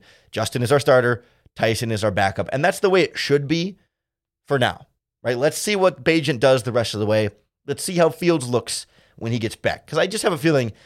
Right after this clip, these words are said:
if Justin Fields had played against the Raiders today, it might not have looked exactly the same, but I think they probably still win the game, and I think he puts up a pretty good game against the Raiders, the same way we saw Fields put up a really good game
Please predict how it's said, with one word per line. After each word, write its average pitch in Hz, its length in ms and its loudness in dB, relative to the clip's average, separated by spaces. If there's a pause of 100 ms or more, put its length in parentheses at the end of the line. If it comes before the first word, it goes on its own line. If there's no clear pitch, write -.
(200)
if 165 140 -4
Justin 185 360 0
Fields 143 360 -2
had 139 120 -6
played 131 280 0
against 120 260 -6
the 104 60 -6
Raiders 127 260 -2
today, 147 340 -4 (460)
it 185 80 -4
might 202 160 2
not 196 100 2
have 165 80 4
looked 160 140 2
exactly 110 460 -2
the 123 80 -8
same, 143 340 0 (640)
but 127 80 2
I 127 40 2
think 180 200 -2
they 147 120 -2
probably 120 360 0
still 113 180 -4
win 107 100 -4
the 98 80 -6
game, 110 320 -6 (120)
and 104 80 -8
I 101 40 -6
think 127 180 -6
he 131 120 -8
puts 135 220 -4
up 110 80 -2
a 104 60 -10
pretty 120 260 -4
good 95 240 -6
game 85 360 -10 (300)
against 98 320 -6
the 95 60 -4
Raiders, 98 240 -4
the 104 60 -10
same 139 160 -2
way 135 80 0
we 131 120 -2
saw 127 160 2
Fields 127 280 -4 (120)
put 139 100 -2
up 135 100 0
a 110 60 -10
really 127 220 -6
good 123 120 -6
game 123 300 -4